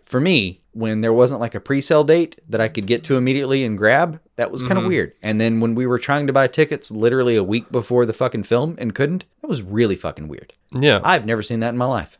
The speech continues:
Speaker 2: Me either. And you know what? Like, this, I completely understand. If we weren't us, and we were, honestly, if we weren't doing this show, I would have probably just went, "I guess they're not showing it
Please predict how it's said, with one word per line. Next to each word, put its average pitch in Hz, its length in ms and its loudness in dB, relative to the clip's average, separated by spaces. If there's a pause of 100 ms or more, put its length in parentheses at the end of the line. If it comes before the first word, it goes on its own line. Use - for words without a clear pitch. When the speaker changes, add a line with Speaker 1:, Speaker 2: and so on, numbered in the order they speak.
(180)
Speaker 2:
Me 131 260 2
either. 127 200 0
And 117 180 -2
you 123 60 0
know 131 160 4
what? 139 240 2
Like, 107 320 0
this, 139 420 -2 (520)
I 175 180 6
completely 151 640 -2
understand. 113 720 -4
If - 240 -6
we 139 160 2
weren't 254 340 2
us, 143 520 2 (180)
and 123 140 2
we 131 80 4
were, 185 180 -4 (160)
honestly, 220 460 4
if 151 100 -2
we 180 60 2
weren't 175 220 0
doing 156 200 2
this 110 160 0
show, - 600 0 (240)
I 127 140 4
would 214 140 6
have 113 80 2
probably 113 280 4
just 107 100 -8
went, 107 160 2
"I 101 100 0
guess 107 200 -2
they're 120 100 -4
not 120 140 2
showing 151 320 2
it - 100 -12